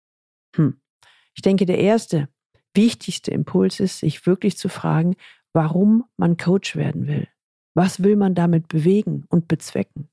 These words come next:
Dann, wenn man als Coach wirklich berufstätig werden will, sollte man sich das gesamte Berufsfeld des Coaches ansehen und auch wirtschaftlich denken. Es gehört nämlich auch dazu,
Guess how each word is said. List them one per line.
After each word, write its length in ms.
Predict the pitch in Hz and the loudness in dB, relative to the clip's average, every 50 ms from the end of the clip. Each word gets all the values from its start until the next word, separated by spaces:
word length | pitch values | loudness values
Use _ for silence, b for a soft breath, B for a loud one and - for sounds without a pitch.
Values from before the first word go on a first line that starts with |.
| _ _ _ _ _ _ _ _ _ _ _ _ _ _ | _ _ _ _ _ _ _ _ _ _ _ _ _ _
Dann, 540 | - - 196 220 240 220 165 147 160 147 147 _ _ _ | -2 0 2 2 2 2 0 -2 -4 -10 -18 _ _ _
wenn 160 | - 143 151 160 | -4 -2 0 0
man 80 | 160 | 0
als 240 | 147 - 147 - - | 0 0 -4 -4 -4
Coach 340 | - - 170 170 160 - - 147 | -2 0 0 0 0 -4 -6 -2
wirklich 440 | 156 190 202 202 - 185 165 - | 2 2 2 2 0 -4 -6 -6
berufstätig 760 | - 160 160 170 202 202 - - - 180 180 170 170 165 - | -4 -4 0 0 0 0 -2 -4 -2 -2 -2 -2 -2 -4 -2
werden 280 | 170 175 170 170 175 165 | 0 0 2 2 2 2
will, 180 | 190 196 208 208 B B B B B B | 4 2 2 0 B B B B B B
sollte 500 | - - 180 202 208 247 277 262 - 262 | -4 0 2 4 4 4 2 2 2 2
man 160 | 247 240 233 | 4 4 2
sich 180 | 220 226 202 - | 2 2 0 0
das 200 | - 202 - - | -2 -6 -4 -2
gesamte 520 | - 165 151 180 180 208 226 226 - - | -2 0 2 2 2 2 2 0 0 -4
Berufsfeld 680 | 196 - 185 170 185 196 196 190 - - - - 165 165 | -2 0 0 2 2 2 0 0 -2 -4 -2 0 0 2
des 160 | 160 156 - - | 0 -2 -2 -2
Coaches 400 | - 160 165 - - 165 - - | -2 -2 -2 -2 -4 -6 -6 -2
ansehen 420 | - 180 190 185 185 190 190 185 b b b b | 0 0 2 4 4 2 2 0 b b b b
und 200 | 214 196 - - | -2 -2 0 -2
auch 100 | 165 147 151 | -4 -2 0
wirtschaftlich 640 | 165 196 247 254 - - 190 170 - - 160 156 - | 2 2 2 2 2 0 -2 -2 0 -2 -4 -4 -2
denken. 320 | - 156 151 156 170 190 | -2 -2 -2 0 -2 -2
Es 200 | - 196 - - | -2 -2 -2 0
gehört 300 | - 185 175 160 156 - | 0 0 2 0 0 -2
nämlich 320 | 147 147 156 160 - - | -2 0 0 -2 -2 0
auch 280 | - 175 175 175 170 - | 0 2 2 2 0 -2
dazu, 520 | - 202 190 180 - - 220 220 240 233 | -2 -2 -2 -2 0 2 2 4 4 2